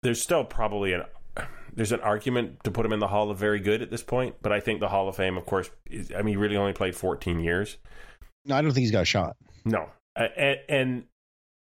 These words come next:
Speaker 1: if you look at his peak, if there was something around that peak, then absolutely Tulo is a Hall of Fame player. And that's why it's so, so hard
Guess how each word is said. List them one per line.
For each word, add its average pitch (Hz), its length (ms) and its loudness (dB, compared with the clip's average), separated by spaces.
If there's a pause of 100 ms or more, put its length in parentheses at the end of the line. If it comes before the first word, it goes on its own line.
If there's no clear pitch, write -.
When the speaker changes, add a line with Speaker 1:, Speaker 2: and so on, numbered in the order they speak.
(180)
Speaker 1:
if - 180 0
you 127 160 2
look 139 300 2
at 120 300 0
his 110 260 -2
peak, - 600 0 (1300)
if 107 180 -2
there 117 120 4
was 110 140 0
something 135 320 0
around 123 360 2
that 120 200 0
peak, - 500 -2 (120)
then 104 220 0
absolutely 104 540 0
Tulo 85 400 0
is 92 120 0
a 85 120 2
Hall 85 180 0
of 80 80 -8
Fame 80 180 -2
player. 76 180 -4
And 110 120 0
that's 135 120 -2
why 165 120 4
it's 160 120 -4
so, 151 260 -2 (100)
so 139 320 0
hard 85 580 0